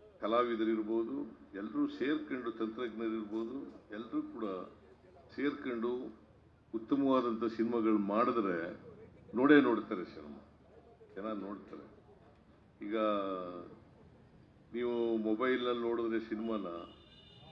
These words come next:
ಥಿಯೇಟರ್ನಲ್ಲಿ ನೋಡೋದಾಗ ಆಗಲ್ಲ. ನಾವೆಲ್ಲ ಕಾಯ್ಕತ್ತಿದ್ದೋ ರಾಜ್ಕುಮಾರ್ ಸಿನಿಮಾ ಬಂದ್ರೆ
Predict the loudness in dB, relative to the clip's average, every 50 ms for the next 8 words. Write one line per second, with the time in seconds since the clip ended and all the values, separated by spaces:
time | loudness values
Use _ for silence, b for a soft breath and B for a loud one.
0 | -2 4 6 6 6 6 6 6 6 4 4 4 2 2 2 2 2 2 4 4
1 | 2 2 0 -2 -4 -4 -8 -12 -16 -20 -20 -20 -20 -20 -20 -20 -20 -20 -20 -20
2 | -20 -20 -20 -20 -20 -20 -20 -20 -20 -20 -20 -20 -20 -20 -20 -20 -20 -20 -20 -20
3 | _ -20 -20 -20 -20 -20 -20 -20 -20 -20 -20 -20 -20 -20 -18 -10 -6 -4 -2 -2
4 | -2 -2 -2 -2 -2 -2 -2 -2 -2 -2 -4 -6 -6 -4 -4 -2 -2 0 -2 -2
5 | -4 -6 -8 -6 -4 -4 -4 -4 -6 -6 -6 -4 -6 -6 -6 -8 -8 -8 -8 -8
6 | -6 -8 -8 -10 -12 -14